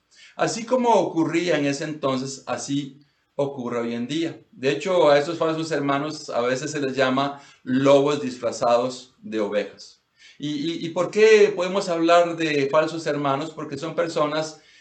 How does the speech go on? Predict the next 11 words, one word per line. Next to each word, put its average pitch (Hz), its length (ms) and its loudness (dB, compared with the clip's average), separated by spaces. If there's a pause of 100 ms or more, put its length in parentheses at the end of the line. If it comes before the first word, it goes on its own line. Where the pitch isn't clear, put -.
(160)
que 147 200 0
aparentan 151 1300 -2
haber 131 320 -2
abrazado 156 500 2
el 147 60 -2
evangelio, 147 600 -2
que 135 80 -6
aparentan 143 680 -2
haber 143 200 0
sido 139 280 -4
convertidos, 135 800 -4